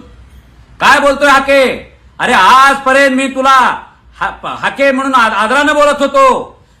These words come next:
पण तू माझ्या जातीच्या आणि आमच्या माया बहिणींच्या बाबतीत अपमानजनक बोलतोयस. एक दिवस असा येईल, तू समोर ज्या दिवशी भेट, तुला दोन माझ्या बापाचं नाव बदलणार. अरे हाके,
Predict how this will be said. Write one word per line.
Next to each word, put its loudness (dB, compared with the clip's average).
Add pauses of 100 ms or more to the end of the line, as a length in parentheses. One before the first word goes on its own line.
पण -2
तू -6
माझ्या 0 (140)
जातीच्या -2 (240)
आणि -6
आमच्या 0
माया 0
बहिणींच्या -2
बाबतीत -4
अपमानजनक 0
बोलतोयस. -2 (680)
एक 0
दिवस -2
असा 0
येईल, -6
तू -6
समोर 0
ज्या 0
दिवशी -6
भेट, 0 (300)
तुला -2
दोन 0 (920)
माझ्या 0
बापाचं -2
नाव -2
बदलणार. -6 (520)
अरे -4
हाके, 0